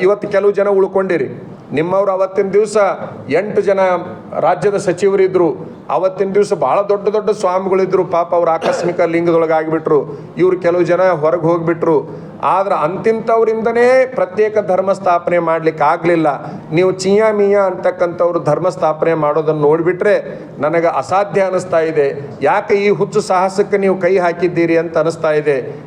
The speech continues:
ನಿಮಗೆ ಗೊತ್ತಿರಲಿ, ಅಖಿಲ ಭಾರತ ವೀರಶೈವ ಮಹಾಸಭೆಯಲ್ಲಿ ಹಿರಿಯರಾದ ಭೀಷ್ಮಾಚಾರ್ಯರಂತಹ ಶಾಮನೂರು ಶಿವಶಂಕರಪ್ಪನವರು ಇದ್ದಾರೆ.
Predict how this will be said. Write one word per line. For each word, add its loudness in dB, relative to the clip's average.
ನಿಮಗೆ 0
ಗೊತ್ತಿರಲಿ, 0
ಅಖಿಲ 2
ಭಾರತ 0
ವೀರಶೈವ 2
ಮಹಾಸಭೆಯಲ್ಲಿ 0
ಹಿರಿಯರಾದ 2
ಭೀಷ್ಮಾಚಾರ್ಯರಂತಹ 0
ಶಾಮನೂರು 0
ಶಿವಶಂಕರಪ್ಪನವರು -2
ಇದ್ದಾರೆ. 0